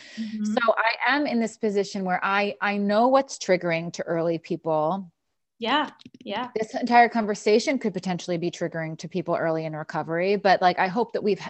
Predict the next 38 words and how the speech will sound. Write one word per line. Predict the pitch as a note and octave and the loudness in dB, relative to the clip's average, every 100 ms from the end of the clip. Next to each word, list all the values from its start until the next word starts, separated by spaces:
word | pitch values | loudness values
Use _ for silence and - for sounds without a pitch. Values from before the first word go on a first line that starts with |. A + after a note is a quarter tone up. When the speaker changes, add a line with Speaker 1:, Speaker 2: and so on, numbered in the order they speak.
| - | -6
Speaker 2:
made | G#3 G3+ | -2 0
enough | F#3 F3 | 0 -4
disclaimers | F3 - - C4 A#3 E3+ E3 | -8 -14 -4 0 2 2 2
that | F3+ E3+ - - - - - | 2 2 0 -16 -20 -8 0
they'll | G#3 | 2
understand | F#3+ F#3+ E3+ - A3+ G3 | 2 0 -2 0 2 2
that | E3 | 2
we're, | F#3 | 0
we | F3 - G#3+ | -2 0 2
really | G#3+ A3+ G3 | 4 4 4
are | F3 | 2
talking | F3+ F#3 F3+ F#3+ E3+ | 0 -4 -4 -4 0
about | E3 D#3 - _ _ - | 2 2 -2 _ _ -4
the | F3+ | -4
full, | - F#3 F3+ F3 E3+ E3 _ _ _ _ - - | 0 2 4 2 0 -4 _ _ _ _ -20 -6
the | G3 - | -4 0
Speaker 1:
Yeah, | D4 | 4
Speaker 2:
full | A4 | 6
Speaker 1:
I | C#4+ | 6
mean, | D#4+ | 2
Speaker 2:
journey. | D#4+ - - - | -4 -20 -18 -4
Speaker 1:
Caroline | E4 F4+ F#4+ F#4 | 0 2 0 -2
and | E4 A#3+ | -2 0
I | C4 | 2
have | B3+ G#3 | 0 -2
been, | G#3+ A3 | -2 -2
like, | G3 G#3 - | -2 -6 -12
we, | A3+ A3+ - _ | -12 -12 -16 _
for | A3+ G3 F#3+ | 2 2 2
recovered | G3+ C4 C#4+ A#3 | 0 2 0 0
for | A3 | -2
a | F#3+ | -2
while, | F3 A#3+ - - - - _ - | 0 -2 -4 -4 -8 -12 _ -8
you | A3 | 0
know, | G#3+ | 2
Speaker 2:
Yeah. | G#3+ | 2
Speaker 1:
like, | A#3 G#3+ - | 2 -4 -4
this, | A#3+ - | -10 -10